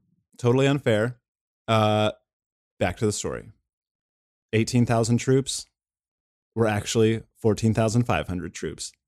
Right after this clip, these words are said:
Three hundred and eight barrels, actually only thirty-six. And my favorite part about this whole thing is when George was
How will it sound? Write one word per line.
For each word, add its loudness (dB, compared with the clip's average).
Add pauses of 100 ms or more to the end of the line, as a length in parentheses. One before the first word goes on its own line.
(500)
Three 4
hundred 6
and 4
eight 4
barrels, 0 (840)
actually 0
only 4
thirty-six. 0 (1000)
And 6
my 2
favorite -2
part 0 (1120)
about 2
this 0
whole 2
thing -2 (240)
is 6
when 8
George 4
was 2